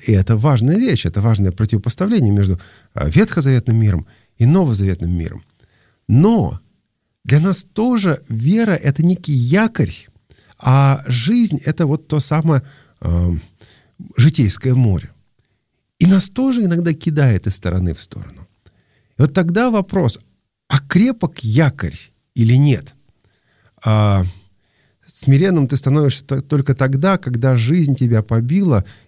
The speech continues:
и вот тогда пишут нам, пишут нам: "Ты понимаешь, э, что ты ничто". Да, вот это книга Иова.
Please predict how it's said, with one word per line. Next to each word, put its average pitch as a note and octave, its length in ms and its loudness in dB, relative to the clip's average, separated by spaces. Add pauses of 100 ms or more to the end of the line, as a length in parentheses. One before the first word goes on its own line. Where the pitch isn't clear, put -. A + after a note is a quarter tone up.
и B2 120 -2
вот B2+ 180 0
тогда C3 320 0
пишут A2 320 -4
нам, G2+ 400 -2
пишут - 340 -4
нам: F#2+ 180 0
"Ты C3+ 240 0
понимаешь, B2+ 680 0 (340)
э, G2+ 520 2
что C3 200 -4
ты D3+ 140 0
ничто". C3+ 640 -2 (580)
Да, A#2+ 540 -2 (380)
вот - 140 -4
это B3+ 340 0
книга G#3 300 0
Иова. G#3 480 0